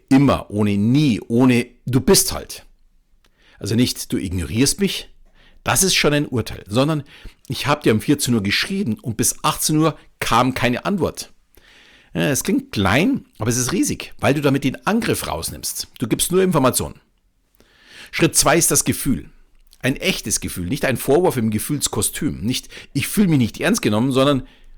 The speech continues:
hm, „ich bin tatsächlich enttäuscht“ oder „ich war unsicher“ oder „ich bin gerade verletzt“. Und ja, das fühlt sich manchmal nackig an. Aber genau da ist der Punkt. Vorwürfe kann man zurückwerfen, Gefühle nicht so leicht.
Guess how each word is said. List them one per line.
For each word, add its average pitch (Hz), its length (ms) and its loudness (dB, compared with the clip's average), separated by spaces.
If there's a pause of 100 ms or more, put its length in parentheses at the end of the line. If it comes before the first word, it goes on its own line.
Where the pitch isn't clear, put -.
(260)
hm, 123 460 -6
„ich - 160 -12
bin 101 160 0
tatsächlich 98 340 -2
enttäuscht“ - 540 -4
oder 101 240 -4
„ich - 240 -4
war 117 240 2
unsicher“ 202 500 -2
oder 110 260 0
„ich - 200 -6
bin 175 160 2
gerade 123 280 2
verletzt“. - 540 -6 (420)
Und 139 140 0
ja, 175 100 6
das - 140 4
fühlt 143 160 2
sich 120 140 -4
manchmal 120 340 2
nackig 135 360 0
an. 71 180 -8 (320)
Aber 113 100 0
genau 107 220 4
da 98 80 2
ist - 100 -2
der 110 60 2
Punkt. - 420 -6 (760)
Vorwürfe 110 500 4
kann - 340 0
man 147 220 0
zurückwerfen, - 640 -4 (200)
Gefühle 117 500 0
nicht 151 260 -4
so 82 100 -6
leicht. - 440 -10